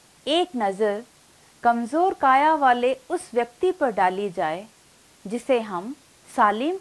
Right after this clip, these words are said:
अली के नाम से जानते हैं। उम्र को शती तक पहुंचने में थोड़े ही दिन तो बच रहे थे। संभव है लंबी यात्राओं की थकान ने उनके शरीर को कमज़ोर कर दिया हो और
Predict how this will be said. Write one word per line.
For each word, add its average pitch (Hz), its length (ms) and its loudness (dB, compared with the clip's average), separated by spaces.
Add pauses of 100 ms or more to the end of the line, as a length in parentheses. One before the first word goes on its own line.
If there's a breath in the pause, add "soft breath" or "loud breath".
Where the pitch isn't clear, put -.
अली 254 240 -2
के 311 180 -6
नाम 233 280 -6
से 233 240 -4
जानते 185 420 -6
हैं। 170 260 -16 (600 loud breath)
उम्र 403 360 4
को 262 340 4 (300)
शती 320 360 0
तक 359 340 0
पहुंचने 269 460 -4
में 202 180 -8 (520)
थोड़े 339 280 2
ही 403 200 0
दिन 285 220 -2
तो 262 160 -2
बच 208 280 -8
रहे 262 280 -6
थे। 190 220 -16 (800)
संभव 208 460 -4
है 269 260 -4 (540 soft breath)
लंबी 381 460 0
यात्राओं 294 580 4
की 262 200 -8
थकान 233 500 -6
ने 196 220 -8 (320)
उनके 269 400 -2
शरीर 302 380 -2
को 220 320 -2 (320)
कमज़ोर 214 460 -2
कर 208 220 -2
दिया 175 300 -4
हो 180 200 -14 (460 loud breath)
और 185 200 -4